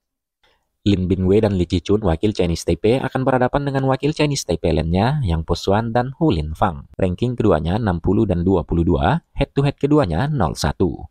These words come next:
Pertandingan ini akan berlangsung di kot tiga pada partai kedua belas dan diperkirakan main pada pukul tujuh belas tiga puluh waktu Indonesia Barat. Sementara ganda campuran Hong Kong sekaligus unggulan enam Tan Chungmen dan Si Yin Suet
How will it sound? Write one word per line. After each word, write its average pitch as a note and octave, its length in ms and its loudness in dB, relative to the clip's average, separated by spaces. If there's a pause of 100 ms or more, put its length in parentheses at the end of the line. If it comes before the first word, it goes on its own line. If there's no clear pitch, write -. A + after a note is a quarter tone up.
(140)
Pertandingan C3 480 0
ini C#3 240 4
akan G#2 240 -2
berlangsung D#2+ 400 0
di G#2 80 0
kot - 160 -8
tiga G2 320 0
pada A#2 160 0
partai - 240 -2
kedua C3 320 0
belas F2 400 0 (240)
dan B2+ 80 -2
diperkirakan G#2+ 480 -2
main G2 160 0
pada F2+ 240 -2
pukul E2+ 240 -2
tujuh E2 160 -2
belas D2+ 160 0
tiga D#2+ 240 0
puluh G2 320 2 (160)
waktu - 480 -2
Indonesia F#2 640 0
Barat. F2+ 400 0 (960)
Sementara F2+ 480 0
ganda E2+ 240 0
campuran F#2 480 0
Hong E2+ 240 -4
Kong B2 240 -2
sekaligus C#3 560 -2
unggulan F#2+ 480 0
enam F#2 320 -2
Tan F2 160 -2
Chungmen E2+ 320 0
dan D#2 160 0
Si A#2 240 0
Yin D#2+ 160 -2
Suet E2+ 240 0